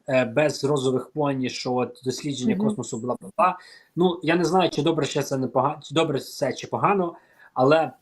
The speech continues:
Speaker 1: ну, загалом, е, хоч щось рухає людський прогрес,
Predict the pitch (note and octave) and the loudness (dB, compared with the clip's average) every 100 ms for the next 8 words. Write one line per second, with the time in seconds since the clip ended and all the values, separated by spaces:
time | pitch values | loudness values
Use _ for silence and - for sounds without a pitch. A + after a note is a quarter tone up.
0 | _ _ _ D3+ D3 D3+ D#3+ F3 D3 - | _ _ _ 0 4 4 6 4 2 -4
1 | D#3 C#3 C#3 C3+ C3+ B2+ C3+ - - - | 0 2 2 2 0 -4 -10 -20 -20 -20
2 | - - F3 - G#3+ C#3+ E3 - D3 C3+ | -12 0 0 2 2 2 0 2 2 2
3 | C3 - D#3 C#3 A#2+ D3 F#3+ F#3+ - - | -2 -2 -4 -2 -2 0 0 0 -6 -10